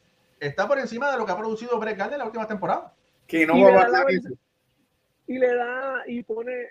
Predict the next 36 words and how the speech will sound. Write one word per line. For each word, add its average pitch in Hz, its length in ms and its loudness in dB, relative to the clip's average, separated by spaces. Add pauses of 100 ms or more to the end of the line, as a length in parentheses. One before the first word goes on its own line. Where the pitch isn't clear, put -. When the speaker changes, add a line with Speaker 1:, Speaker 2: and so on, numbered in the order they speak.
Speaker 3:
lo 220 220 -2
pone, 240 720 -8 (520)
se 220 220 -4
pone, 220 260 -6
llega 240 360 2
a - 20 0
base. 208 500 -4 (380)
Si 220 80 0
él 226 140 -2
llega 254 260 0
a - 20 -2
base, 247 360 -2
le 202 140 0
va 196 120 0
a 196 60 0
darle 214 240 0
esa 214 160 -4
oportunidad 202 680 -2
a 185 340 -4
George, 208 420 -4 (160)
a 175 120 -4
Stanton 202 800 -4 (480)
y 165 200 -2
a, 165 60 0
a, 156 880 -6
al 160 100 -6
mismo 190 320 -2
Gary 185 260 0
Sánchez, 202 600 -2 (400)
Gleyber 180 440 0
Torres, 202 500 -2 (400)
que 190 140 0
puedan 208 320 0
hacer 202 240 -4
el 190 160 -4
trabajo. 185 500 -4